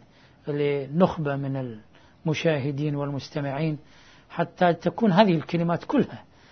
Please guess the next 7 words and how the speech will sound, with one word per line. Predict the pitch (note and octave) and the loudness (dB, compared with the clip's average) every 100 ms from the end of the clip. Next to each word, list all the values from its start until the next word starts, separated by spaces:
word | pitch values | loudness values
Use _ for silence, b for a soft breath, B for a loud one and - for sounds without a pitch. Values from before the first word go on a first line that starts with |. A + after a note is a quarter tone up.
| b b D#3+ | b b -2
التي | D#3+ D#3+ F3 | 2 2 0
ذكرناها | D#3 D3+ E3+ D#3+ G3 D#3 F3+ | -2 0 0 2 0 2 0
حافزاً | - B3 A3+ F3+ D3+ F3+ E3+ - b b b - | 4 4 4 2 2 0 -2 -10 b b b -8
لكي | D#3+ - F3 E3 | -6 -2 0 4
يوسعوا | F#3 C4+ - E3+ D3 D3+ | 4 4 0 -4 -2 -2
هذا | C3 D3 C#3+ | -2 -2 -4
البحث | C#3 D#3 - D3 - | -2 -2 -2 -8 -6